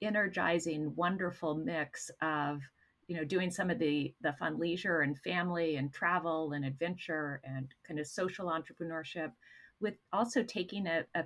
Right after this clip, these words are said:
position and getting very involved in mentoring at the local university. And so a very rich, vibrant, uh, next chapter. But it was a process. It took a lot of, uh,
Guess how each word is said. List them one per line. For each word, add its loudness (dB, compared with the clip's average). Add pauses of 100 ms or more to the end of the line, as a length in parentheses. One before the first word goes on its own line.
position -2 (460)
and 0 (180)
getting 0 (120)
very 2
involved 2
in 2
mentoring -2
at -2
the -4
local 0
university. -4 (460)
And 0
so 0 (340)
a 2
very 2 (100)
rich, -4
vibrant, -2 (100)
uh, -2
next -2
chapter. 2
But 4
it 8
was 2
a 6
process. 0
It -2
took -4
a 0 (120)
lot 4
of, 4 (180)
uh, -2